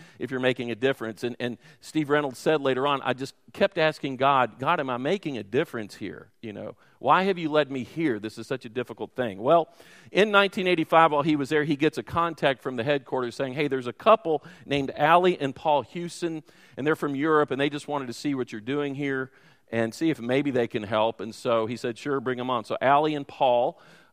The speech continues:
uh, went to join him, and they rolled up their sleeves, and, you know, they were just gonna stay there a week. They wound up staying there a month and just trying to see whatever they could do for Steve to help out.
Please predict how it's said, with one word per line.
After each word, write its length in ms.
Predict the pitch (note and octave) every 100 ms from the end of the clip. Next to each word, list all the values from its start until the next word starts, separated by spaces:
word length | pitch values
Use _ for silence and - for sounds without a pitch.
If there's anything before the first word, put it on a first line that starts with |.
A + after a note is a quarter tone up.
| -
uh, 300 | A#2 A2+ G#2+ -
went 240 | C#3 D3
to 80 | D3
join 340 | C3 F3+ F#3+
him, 220 | A#2+ A2+ A2
and 80 |
they 100 | B2
rolled 260 | C#3+ B2 C3+
up 160 | C#3+ -
their 140 | C#3+
sleeves, 480 | - C3+ D3 C#3+ B2
and, 160 | A#2+
you 80 | A#2+
know, 60 | B2
they 100 | C3
were 80 | B2+
just 160 | A3
gonna 160 | A3 C#3+
stay 300 | - F3+ G3+
there 160 | C3+
a 60 | A#2
week. 480 | A#2+ D#3+ - - - _ _ _ _
They 100 | -
wound 200 | C3+ C#3
up 80 | C#3+
staying 320 | - D3 D3+
there 160 | D3 C#3
a 40 |
month 360 | B2+ D3+ D3 B2
and 80 | A#2
just 120 | A2+
trying 280 | D#3+ C#3+ C3
to 60 |
see 180 | - C3+
whatever 300 | A#2 C#3+ G3+
they 120 | F#3+
could 200 | F3 C3+
do 200 | D3 E3+
for 160 | D3+ A#2+
Steve 440 | - C#3 C3+ C3
to 60 | A#2
help 280 | C3 B2 C#3
out. 240 | B2 -